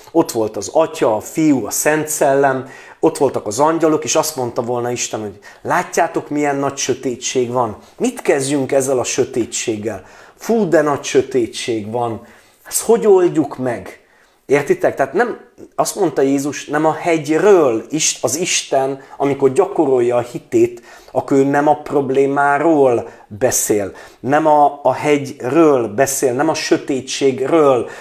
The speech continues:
beszél, hanem a sötétségbe szól bele. Tehát beleszólja az Isten igéjét, az, a, a hegynek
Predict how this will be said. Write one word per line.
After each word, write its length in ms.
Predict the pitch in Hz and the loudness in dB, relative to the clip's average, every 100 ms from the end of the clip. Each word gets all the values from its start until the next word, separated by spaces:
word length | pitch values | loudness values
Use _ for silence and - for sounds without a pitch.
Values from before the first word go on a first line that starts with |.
| - | -16
beszél, 600 | 110 143 139 - 123 104 - - - | -2 0 0 0 0 0 -10 -20 -10
hanem 220 | 120 127 | -4 -2
a 60 | 127 | -2
sötétségbe 1900 | - - 151 156 143 139 - - 139 135 - _ - 117 196 156 - - - _ | -2 0 0 0 -2 -4 -6 0 0 -2 -12 _ -16 -2 0 0 -2 -14 -20 _
szól 460 | - - 139 120 110 | -8 0 2 2 -2
bele. 500 | 110 110 101 - - - - _ | -4 -4 -4 -6 -12 -20 -20 _
Tehát 400 | - 131 - - 117 | 0 0 -2 -12 -2
beleszólja 1080 | 151 151 151 - - 202 160 131 123 104 - - | 0 2 2 2 4 4 6 4 2 0 -6 -14
az 160 | - 127 | -6 -2
Isten 380 | 147 - 139 131 | 0 0 0 0
igéjét, 760 | 135 113 120 113 120 123 - - - - | 0 0 0 2 2 0 -10 -20 -20 -6
az, 360 | - 131 - - | -4 -2 -4 0
a, 80 | 139 139 139 | 4 4 2
a 100 | 127 | -2
hegynek 1000 | - 156 151 117 135 170 214 175 - - | 0 0 0 -2 0 2 4 2 -2 -12